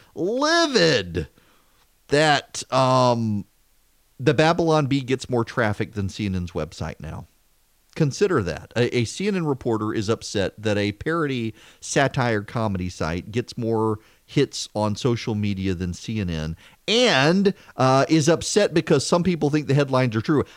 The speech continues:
I'm sorry, but when I read a headline that says, "Iran declines to sign Colin Kaepernick after reviewing workout video," my first thought is, "That's really funny."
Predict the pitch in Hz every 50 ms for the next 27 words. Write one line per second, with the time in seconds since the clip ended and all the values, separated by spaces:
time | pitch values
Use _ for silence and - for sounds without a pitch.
0 | - - _ - 202 254 302 320 269 - - 262 240 220 185 151 147 147 139 165
1 | 156 156 170 190 220 254 240 220 214 202 190 175 190 185 185 165 151 143 135 135
2 | 135 135 131 135 127 - 165 147 147 127 - - 147 139 135 139 151 160 175 170
3 | 156 151 - - 147 143 151 151 147 - - 147 - 147 135 135 131 123 143 131
4 | 135 135 127 117 147 139 127 123 - 113 101 104 104 - 117 113 117 117 107 107
5 | 101 107 123 131 120 107 110 123 123 - 160 165 160 175 185 185 180 156 - -
6 | - - - - _ _ - 151 165 190 226 247 247 - 226 202 - - - 175
7 | 165 160 151 147 151 151 143 131 - 139 127 113 110 107 - 147 139 110 76 64
8 | -